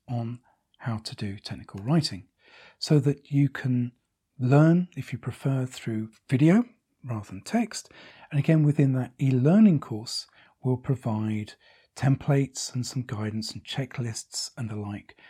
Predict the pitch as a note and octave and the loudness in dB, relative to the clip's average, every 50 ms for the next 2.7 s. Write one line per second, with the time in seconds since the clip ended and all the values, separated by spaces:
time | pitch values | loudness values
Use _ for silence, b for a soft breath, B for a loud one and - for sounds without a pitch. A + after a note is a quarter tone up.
0 | b b _ A#2+ G#2+ G2 B2+ A#2+ - _ _ - - A2+ - _ - - A#2 G#2 | b b _ -8 -6 -6 -6 -6 -8 _ _ -12 -10 -10 -10 _ -16 -12 -12 -12
1 | G2+ - - - F3 F3+ E3+ - - E3 D3 - B2+ B B B B B B C3 | -10 -10 -2 2 2 2 2 2 0 -2 -2 -2 -8 B B B B B B -10
2 | A2+ G#2+ A2 - - - G#2+ G2 F#2 - F2 F2 - - | -10 -10 -10 -12 -12 -12 -10 -10 -10 -12 -14 -14 -14 -18